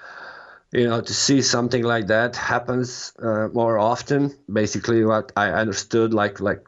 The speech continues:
eighteen times in the last year or so. Uh, a-, and it's so sad, you know, and because once you feel the fear, you know, from, I don't know, whatever it is, you know,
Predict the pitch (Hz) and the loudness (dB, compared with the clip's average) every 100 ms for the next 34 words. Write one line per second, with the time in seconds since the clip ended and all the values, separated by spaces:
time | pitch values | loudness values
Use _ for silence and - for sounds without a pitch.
0 | - 120 123 131 123 123 123 117 127 131 | -2 0 0 2 2 2 0 0 2 0
1 | 131 123 117 113 117 117 - - 110 117 | 0 0 2 2 2 2 -2 -2 2 4
2 | 147 185 190 185 226 226 _ _ 131 135 | 4 2 0 0 0 -4 _ _ -2 2
3 | 139 139 139 - _ - 135 - 156 151 | 2 0 -2 -8 _ -6 -6 -2 0 0
4 | - - - - _ - 208 190 - 190 | -4 -8 -14 -16 _ -4 0 0 0 -2
5 | 214 - - 127 135 139 139 127 135 131 | -2 -4 -2 0 2 2 0 0 2 0
6 | 131 - - - - - - - 170 156 | -2 -10 -18 -16 -14 -16 -12 -6 0 2
7 | 143 - - _ _ - - 131 165 170 | 0 -2 -16 _ _ -14 -2 2 2 0
8 | - 143 147 143 139 - - _ _ _ | -2 2 4 4 2 -4 -14 _ _ _
9 | _ - - - 139 143 127 104 - 139 | _ -20 -20 -4 2 4 4 0 -2 2
10 | 123 92 110 113 - - 110 107 104 107 | 4 4 2 -2 -8 -2 0 2 2 2
11 | 110 73 - 110 110 110 - 90 120 117 | 0 -4 -4 -2 0 -2 -4 -2 0 0
12 | 117 98 85 - - - _ 95 107 120 | 0 0 -4 -16 -20 -20 _ 0 2 4
13 | 120 98 104 107 87 104 101 101 104 | 4 2 4 2 0 -2 -2 0 0